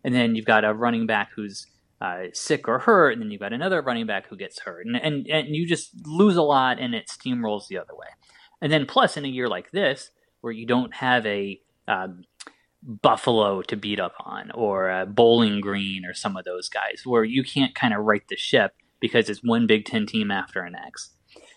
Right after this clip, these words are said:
So I, I think this is the year where just everything goes wrong, and, uh,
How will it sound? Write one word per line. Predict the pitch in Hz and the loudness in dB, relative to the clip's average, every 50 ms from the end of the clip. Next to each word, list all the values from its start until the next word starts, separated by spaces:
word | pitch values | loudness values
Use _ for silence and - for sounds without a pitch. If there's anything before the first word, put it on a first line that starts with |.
| _ | _
So | _ - - 165 151 135 123 123 127 | _ 2 4 6 8 8 8 6 6
I, | 131 147 151 - - | 4 0 -4 -4 -6
I | 175 | -4
think | 175 226 185 | -4 -2 -2
this | 190 185 175 | -2 -2 -4
is | 208 180 156 | -6 -8 -10
the | 165 165 | -8 -6
year | 151 151 151 151 | -4 -2 -2 0
where | 143 135 123 | 0 -2 -4
just | 120 117 - - - | -4 -6 -8 -10 -10
everything | 131 113 127 135 131 147 147 147 | -8 -8 -6 -6 -6 -6 -6 -2
goes | 151 156 160 147 | -2 -2 -2 -2
wrong, | 135 120 123 123 123 127 127 _ _ _ _ _ - | -2 0 0 0 0 -2 -6 _ _ _ _ _ -10
and, | 104 101 101 98 98 98 98 98 98 95 - | -8 -6 -4 -4 -2 -4 -4 -4 -8 -10 -12
uh, | 101 95 92 90 90 90 92 90 | -10 -10 -10 -10 -8 -8 -8 -8